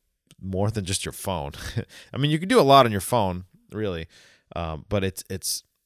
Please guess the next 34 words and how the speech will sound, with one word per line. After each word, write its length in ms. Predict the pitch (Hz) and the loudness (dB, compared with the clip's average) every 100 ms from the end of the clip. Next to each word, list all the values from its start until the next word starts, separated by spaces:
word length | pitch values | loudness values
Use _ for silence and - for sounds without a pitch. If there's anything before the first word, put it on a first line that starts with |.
| _ - | _ -20
it's 200 | - - | -14 -14
good 140 | - | -14
to 60 | - | -18
have 140 | - - | -20 -18
a, 100 | - - _ - | -20 -20 _ -20
a 80 | - | -20
computer 560 | - - - - 104 - | -18 -14 -12 -12 -16 -16
where 120 | 80 | -16
you 60 | 80 | -14
can 100 | 76 | -14
review 320 | 73 76 76 | -14 -10 -10
images, 480 | 65 65 60 58 - | -10 -12 -12 -14 -10
make 180 | 85 - | -10 -8
sure 280 | - 73 | -8 -10
files 360 | - - 62 - | -10 -14 -12 -12
are 60 | 67 | -12
being 220 | 67 65 | -14 -12
backed 320 | 64 - - | -12 -14 -14
up, 200 | 62 - - _ | -14 -16 -20 _
maybe 320 | - 113 113 | -2 0 0
even 220 | 120 110 107 | 0 0 -2
stop 360 | - 95 98 | 2 0 0
somewhere 480 | - 98 95 98 98 | -2 -4 -2 -2 -2
with 160 | 87 117 | -4 -4
internet, 480 | 127 123 117 - | -2 0 2 0
upload 440 | - - 101 104 95 | -2 -4 0 0 2
photos 560 | 101 101 101 101 101 | 2 4 6 4 2
to 100 | - | -4
the 80 | 82 | -8
cloud 500 | - - 107 107 104 | -4 0 4 4 2
if 220 | - - | -2 -6
you 160 | 90 87 | -6 -4
have, 400 | 85 80 80 - | -4 -4 -6 -6
uh, 240 | 78 71 | -6 -6